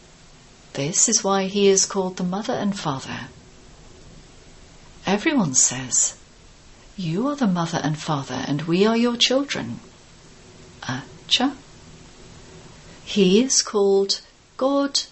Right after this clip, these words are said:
the Father. He is not called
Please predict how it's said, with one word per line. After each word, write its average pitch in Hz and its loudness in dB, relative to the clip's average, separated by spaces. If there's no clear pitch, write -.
the 196 -6
Father. - -8
He 254 -2
is 233 0
not 277 0
called 131 -6